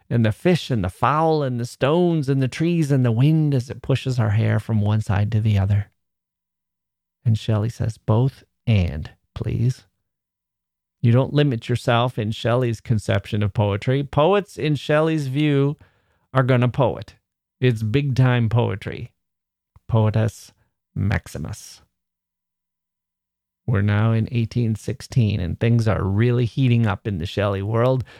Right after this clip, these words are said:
Percy and Mary aren't with Jane anymore. Instead, they're with Jane's sister,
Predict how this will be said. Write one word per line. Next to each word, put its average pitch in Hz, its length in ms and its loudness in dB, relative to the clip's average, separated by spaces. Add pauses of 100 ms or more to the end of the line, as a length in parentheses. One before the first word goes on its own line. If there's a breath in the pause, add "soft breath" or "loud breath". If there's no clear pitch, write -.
(140 loud breath)
Percy 147 420 0
and 156 160 0
Mary 143 380 2
aren't 135 300 -2
with 139 220 0
Jane 135 460 0
anymore. 113 640 0
Instead, 135 500 0
they're 135 140 2
with 139 200 0
Jane's 127 420 2
sister, - 540 -4